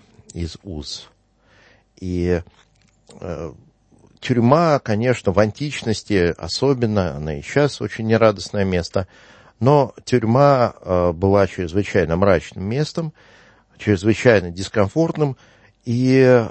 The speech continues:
апостол находился в, э, положении человека, которому грозит смерть.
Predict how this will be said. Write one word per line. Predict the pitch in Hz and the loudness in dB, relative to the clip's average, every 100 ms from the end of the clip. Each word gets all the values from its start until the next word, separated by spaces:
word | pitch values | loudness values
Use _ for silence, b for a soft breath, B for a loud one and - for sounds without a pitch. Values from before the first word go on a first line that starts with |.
| - | -2
апостол | 107 101 147 160 139 147 131 b b b - | -2 -2 -2 -2 2 2 2 b b b -4
находился | 110 113 107 113 135 - 127 117 101 - | 0 2 2 0 -4 0 4 6 4 -2
в, | 90 80 98 101 98 92 87 _ _ _ _ _ _ _ _ _ _ _ - | -16 0 2 4 4 2 -4 _ _ _ _ _ _ _ _ _ _ _ -16
э, | - 73 69 - | -14 -12 -14 -4
положении | 113 110 110 98 139 131 117 | 2 4 2 2 0 2 -2
человека, | 98 127 131 113 | 2 4 4 2
которому | 101 98 104 101 | 0 0 0 -4
грозит | 95 95 90 92 | -2 -2 -2 -8
смерть. | - 92 82 67 - - | -6 -4 -4 -6 -12 -20